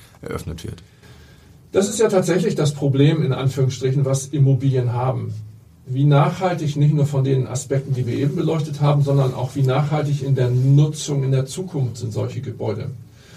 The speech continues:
Speaker 2: Und wir sind während und nach Corona oft gefragt worden, "Habt ihr euer Konzept umgestellt? Habt ihr Bereiche umgeplant?" Ist dieses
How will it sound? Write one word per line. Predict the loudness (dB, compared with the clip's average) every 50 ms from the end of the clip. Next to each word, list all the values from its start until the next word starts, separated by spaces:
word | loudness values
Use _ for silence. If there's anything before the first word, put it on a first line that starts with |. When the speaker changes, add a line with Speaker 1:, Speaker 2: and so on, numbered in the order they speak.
| -20 -20 -20 -20 -20 -10 -6
Speaker 2:
Und | -2 0
wir | 2 2
sind | 2 2 2 0 -2 -8 -12
während | -4 0 2 4 4 4 4 2 0 2
und | 2 2
nach | 2 2 2 0 -2
Corona | -4 -4 -2 0 0 0 0 -2 0
oft | 0 -2 -2 -2 -4 -4
gefragt | -4 -4 -2 -2 -2 -2 -2 -2 -4 -6
worden, | -4 -4 -2 -2 -4 -6 -8 -10 -10 -6
"Habt | -4 -4 -2 -2
ihr | -2 0
euer | 0 0 0
Konzept | 0 0 0 0 2 0 0 0 -2 -8 -18 -10 -2
umgestellt? | 2 4 4 6 6 4 2 0 -4 -4 -4 -4 -4 -4 -4 -6 -8 -8
Habt | -8 -6 -4
ihr | -4 -2
Bereiche | -2 -2 -2 0 0 0 0 0 0 -2
umgeplant?" | 0 2 2 4 4 4 4 2 2 0 -2 -4 -6 -4 -4 -2 -4 -6 -8 -10 -12 -14 -16 -20 -20 -20 -20 -20 -20 -20 -20 -20 -20 -20 -20 -20 -20 -20 -20 -20 -20 -20 -20 -20 -20 -20 -20 -20 -20 -20 -20 _ _ _ 0
Ist | 2 2 2 0 -2 -4
dieses | -4 -2 -2 -2 -2 -2 -4 -8 -12 -18